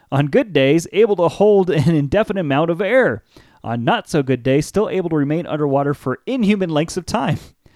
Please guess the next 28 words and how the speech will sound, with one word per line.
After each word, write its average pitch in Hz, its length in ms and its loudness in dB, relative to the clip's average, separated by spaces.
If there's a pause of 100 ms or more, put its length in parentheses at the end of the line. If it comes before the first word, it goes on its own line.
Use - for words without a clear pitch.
(280)
Legs, 143 420 2
powerful, 160 520 -2
capable 196 520 0
of 139 80 -6
jumping 170 400 -4
two 285 220 -2
stories 240 680 0
while 170 200 2
doing 170 320 0
two 277 200 -2
flips - 460 -6
and 160 140 -4
a 156 60 -2
twist 240 500 -2 (340)
with 147 160 -2
twenty 208 240 -4
gallons 185 320 0
of 165 80 2
water 160 300 2
on 170 160 -4
his 190 100 -4
back 139 320 -2
and 156 180 -8
carrying 147 380 -2
another 131 400 -4
barrel 143 460 0
full. 110 380 -10 (580)
Feet, - 440 -4